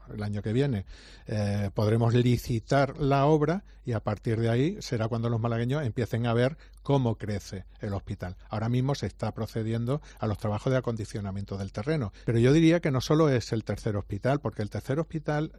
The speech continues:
es un proyecto a medio plazo. Eh, los malagueños nos merecíamos y necesitábamos este hospital mucho antes.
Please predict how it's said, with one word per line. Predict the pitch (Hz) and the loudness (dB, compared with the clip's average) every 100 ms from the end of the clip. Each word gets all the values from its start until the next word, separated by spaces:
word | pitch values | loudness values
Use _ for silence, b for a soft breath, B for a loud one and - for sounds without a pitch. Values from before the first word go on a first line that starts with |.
| - | -6
es | 123 - | -4 -4
un | |
proyecto | 135 127 123 - 151 165 b b b | -2 -2 -2 0 0 -2 b b b
a | - | -6
medio | 101 107 117 139 156 - - - - | -2 0 2 2 0 -4 -20 -20 -10
plazo. | 117 127 - 90 - b b b b | -4 -4 -4 -10 -14 b b b b
Eh, | 110 98 95 101 | -6 -6 -8 -6
los | 107 | -4
malagueños | 101 98 98 117 131 151 - | -2 -2 -2 0 0 0 -2
nos | 143 117 113 113 110 | -6 -4 -2 0 0
merecíamos | 104 92 - 147 135 110 - | -2 -2 4 6 6 2 -2
y | - 127 | -2 0
necesitábamos | 117 - 104 107 123 143 143 107 | 0 -2 -4 -4 0 0 0 -2
este | 117 - | -6 -4
hospital | 123 139 120 | -4 -4 -2
mucho | 131 160 - 104 | -2 -2 -2 -2
antes. | 123 143 95 - | -2 -4 -8 -10